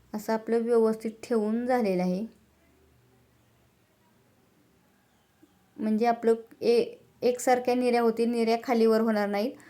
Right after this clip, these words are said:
फक्त जेणेकरून एक काळजी घ्यायची की निऱ्या एकत्र धरायच्या, खालीवर होऊन द्यायच्या नाहीत, कारण जर क-, वरती खालीवर झाल्या तर खाली पण फिनिशिंग चांगलं दिसणार नाही, खालीवरती होतील. बघा असं व्यवस्थित एकत्र लावून घ्यायच्या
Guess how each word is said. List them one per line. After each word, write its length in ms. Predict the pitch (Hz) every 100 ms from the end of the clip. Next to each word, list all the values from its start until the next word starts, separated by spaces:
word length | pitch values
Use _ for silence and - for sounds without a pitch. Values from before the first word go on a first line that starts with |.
| - _
फक्त 220 | 240 240 269
जेणेकरून 640 | 247 269 254 254 269 262
एक 320 | - 262 269
काळजी 320 | 277 254 240
घ्यायची 260 | 247 247 247
की 120 | 254
निऱ्या 300 | 247 240 240
एकत्र 600 | 247 - 226 226 226 240
धरायच्या, 580 | 226 240 202 196 190 226 - -
खालीवर 440 | 233 233 233 240
होऊन 340 | 247 226 214
द्यायच्या 260 | 208 202 196
नाहीत, 160 | 202 - - - - _
कारण 460 | 226 240 226 - 220
जर 220 | 247 269 277 -
क-, 460 | 247 247 240 226 -
वरती 320 | 247 240 254 269
खालीवर 360 | 269 247 247
झाल्या 260 | 254 254 233
तर 60 | 247
खाली 220 | 262 247
पण 180 | 247 269
फिनिशिंग 460 | 277 269 240 247 233
चांगलं 380 | 254 233 220 208
दिसणार 340 | 214 214 196
नाही, 180 | 208 294 - - _ _ -
खालीवरती 420 | 233 233 226 220
होतील. 180 | 214 220
बघा 220 | 208 185
असं 220 | 202 220
व्यवस्थित 460 | 226 220 233 247 247
एकत्र 380 | 233 226 226 226
लावून 300 | 226 220 208
घ्यायच्या 440 | 202 185 190